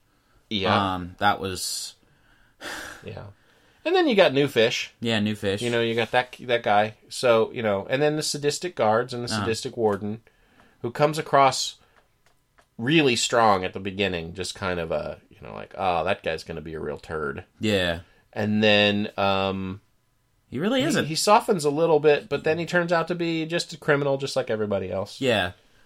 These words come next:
Speaker 2: It's like, there's, there's,
Speaker 1: You know?
Speaker 2: that's the one consistent thing, is everybody's bad. Everybody's just a mean person.
Speaker 1: Yeah. Yeah.
Speaker 2: Um,
Speaker 1: So one of the things that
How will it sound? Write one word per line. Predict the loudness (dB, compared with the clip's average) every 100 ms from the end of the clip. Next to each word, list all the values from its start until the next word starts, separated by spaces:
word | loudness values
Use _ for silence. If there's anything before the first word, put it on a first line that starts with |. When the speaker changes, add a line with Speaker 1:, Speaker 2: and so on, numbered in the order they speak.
| _
Speaker 2:
It's | -2
like, | 0
there's, | 2 0 -2
there's, | 0 2
Speaker 1:
You | 4
know? | 2
Speaker 2:
that's | 2
the | 2
one | 2 0
consistent | -2 -2 -2 -2 -2
thing, | -2
is | -2
everybody's | 0 0 -2 -4 -4
bad. | -4 -4 -6 -10 -10
Everybody's | -8 -4 -6 -8
just | -10
a |
mean | -8 -6 -6 -8
person. | -10 -12 -12 -10
Speaker 1:
Yeah. | -8 -8 -8 -14 _ _ _ _ -8
Yeah. | -4 -4 -6 _ -4
Speaker 2:
Um, | -2 -2 -2 -8 -12 _ _ _ _ _
Speaker 1:
So | 4 6 8
one | 8 6
of |
the | 6
things | 4 2 2 0 4
that | 4 4 -2